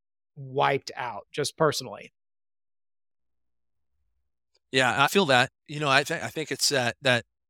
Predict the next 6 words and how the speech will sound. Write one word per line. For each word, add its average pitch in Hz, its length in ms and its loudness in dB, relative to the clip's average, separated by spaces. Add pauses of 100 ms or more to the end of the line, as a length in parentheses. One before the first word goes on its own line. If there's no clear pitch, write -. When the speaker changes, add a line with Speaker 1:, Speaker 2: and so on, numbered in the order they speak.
(120)
Speaker 2:
that 127 300 -4
trademarked 135 720 -2 (140)
surge 143 500 -2
meeting 113 480 -10 (340)
that, 120 160 -2 (240)
that, 131 120 2